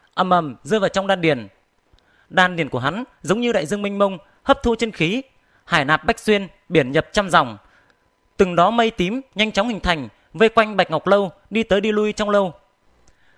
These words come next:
Mây tím trong đan điền rõ ràng là đã đột phá hơn một nghìn đóa. Việc này đại biểu cho việc hắn rốt cục cũng đột phá thành công,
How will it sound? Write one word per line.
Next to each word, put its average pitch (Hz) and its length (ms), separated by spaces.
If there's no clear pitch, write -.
Mây 185 160
tím 185 200
trong 208 140
đan 185 120
điền 143 260
rõ 202 200
ràng 147 300
là 180 200
đã 233 80
đột 196 200
phá 175 140
hơn 226 160
một 175 100
nghìn 151 180
đóa. 165 280
Việc 196 160
này 185 120
đại 180 120
biểu 170 160
cho 233 120
việc 170 280
hắn 185 160
rốt 254 160
cục - 280
cũng 247 100
đột 226 160
phá 170 120
thành 196 160
công, 202 260